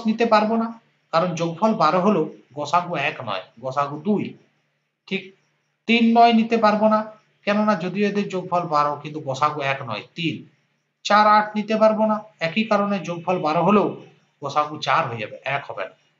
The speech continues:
পাঁচ সাত নিতে পারবো, হ্যাঁ পারবো, কারণ পাঁচ সাতের যোগফল হচ্ছে বারো, আর পাঁচ সাতের গসাগু এক। আর পারবো না। তাহলে কটি জোড় পেলে? একটি এবং এই একটি, দুটি। ফলে অপশন সি হয়ে গেল অঙ্কটার অ্যান্সার। লে, মাত্তালি। ক্লিয়ার সবার?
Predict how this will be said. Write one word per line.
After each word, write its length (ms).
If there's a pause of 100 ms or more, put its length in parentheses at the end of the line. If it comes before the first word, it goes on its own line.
(160)
পাঁচ 180 (100)
সাত 160 (120)
নিতে 240
পারবো, 200 (160)
হ্যাঁ 240
পারবো, 220 (420)
কারণ 200
পাঁচ 160
সাতের 280
যোগফল 340
হচ্ছে 220
বারো, 180
আর 100
পাঁচ 160
সাতের 260
গসাগু 340 (220)
এক। 80 (640)
আর 220
পারবো 240
না। 100
তাহলে 220
কটি 240
জোড় 200
পেলে? 160 (400)
একটি 400 (180)
এবং 140 (160)
এই 80 (100)
একটি, 260 (360)
দুটি। 340 (180)
ফলে 160 (120)
অপশন 240 (140)
সি 140 (800)
হয়ে 180
গেল 100 (140)
অঙ্কটার 360 (100)
অ্যান্সার। 380 (300)
লে, 80 (380)
মাত্তালি। 420 (380)
ক্লিয়ার 280
সবার? 200